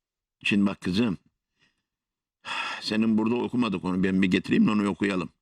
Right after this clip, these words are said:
Efendim, "Kızım, bak seni ezdirmem ha, haberin olsun. Babanın evi hazır bekliyor seni. Sakın ha kaynanana, kayınpederine kendini ezdirme. Hemen çık gel."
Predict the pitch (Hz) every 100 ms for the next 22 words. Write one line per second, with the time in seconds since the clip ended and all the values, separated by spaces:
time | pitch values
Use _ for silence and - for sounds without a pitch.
0 | _ _ - _ 113 101 95 92 76 _
1 | _ - 104 139 151 101 - _ _ _
2 | _ _ 113 117 - 123 135 131 120 98
3 | 127 123 120 104 139 139 120 107 98 120
4 | 120 127 104 80 73 73 - _ _ _
5 | - 120 123 123 127 127 165 - 127 127
6 | 139 147 117 107 117 123 104 95 85 -
7 | _ _ - 120 147 147 135 143 135 127
8 | 123 113 110 98 127 135 131 127 117 104
9 | 120 139 127 123 127 139 123 123 131 135
10 | 131 120 110 135 120 101 - _ _ 180
11 | 190 185 180 - 151 - 143 113